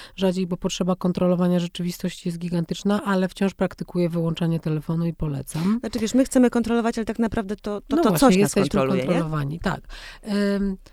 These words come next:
Speaker 1: nauczyłam się też tego, że im więcej się w życiu robi, tym więcej trzeba odpoczywać. To brzmi jak paradoks, ale, y,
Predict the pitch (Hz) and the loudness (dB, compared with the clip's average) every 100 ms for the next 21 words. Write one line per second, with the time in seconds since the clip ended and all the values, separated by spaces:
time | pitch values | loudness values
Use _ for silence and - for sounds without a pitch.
0 | - - 226 240 311 294 247 226 - 180 | -12 0 2 4 2 2 2 0 0 0
1 | 151 185 190 196 196 220 214 220 196 185 | 0 0 0 0 0 0 -2 -4 -4 -4
2 | - 202 202 196 196 196 156 185 233 262 | -4 -2 0 0 2 0 0 0 0 -2
3 | - - 208 196 208 196 196 - 180 175 | -8 -4 0 2 2 0 -2 -4 -2 -2
4 | - 175 - 147 151 - - 185 185 202 | -2 -6 -6 -8 -8 -12 -6 -4 2 4
5 | 196 - 180 185 196 247 - - 196 190 | 4 0 -2 0 -2 -4 -6 -10 -2 0
6 | 190 190 190 190 190 | 2 2 0 0 -2